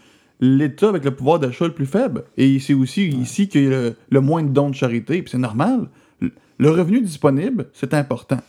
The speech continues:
Speaker 2: Ouais, mais tu viens de le dire. Si notre revenu disponible est bas, mais c'est clair qu'on met pas de statue puis qu'on fait, on n'améliore pas le trottoir. Euh,
Speaker 1: Oui, mais,
Speaker 2: c'est
Speaker 1: mais, mais le point, c'est que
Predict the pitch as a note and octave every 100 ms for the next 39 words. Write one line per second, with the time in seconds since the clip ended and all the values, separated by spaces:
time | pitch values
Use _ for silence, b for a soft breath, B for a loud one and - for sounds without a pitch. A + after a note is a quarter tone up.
0 | _ C#3 C#3+ A2+ C3 - C#3+ D3 C#3 C3
1 | D3+ C#3 B B B - D3 C#3+ C#3+ C#3+
2 | D3 C#3 D3+ C#3+ C3 C#3+ C#3+ C#3 C3+ B2
3 | D#3+ D#3 C3+ B2 D3+ D3+ C#3 C3+ C#3 C3+
4 | - C3 D#3 D3+ C#3 C3+ C3 B2+ C3 C3
5 | B2 A#2+ B2+ A#2+ C3+ E3+ C#3+ A2 B B
6 | B B C#3 C#3 A#2+ C#3 D3 C#3+ D3 C#3+
7 | C3+ D#3+ A3 B3+ D3 D3+